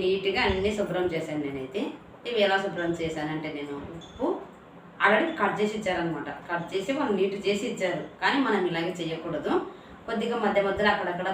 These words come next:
బ్లడ్ అలాంటిది ఉంటుందన్నమాట. నల్ల నల్లగా అంటే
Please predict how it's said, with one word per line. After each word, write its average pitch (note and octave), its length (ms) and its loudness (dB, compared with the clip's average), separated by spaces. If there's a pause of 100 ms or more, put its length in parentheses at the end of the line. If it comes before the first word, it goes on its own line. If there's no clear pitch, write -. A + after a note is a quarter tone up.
బ్లడ్ E3 340 0 (140)
అలాంటిది D#3+ 400 0
ఉంటుందన్నమాట. C#3+ 540 -4 (1900)
నల్ల F3+ 180 4 (100)
నల్లగా E3+ 360 2 (440)
అంటే F#3 180 2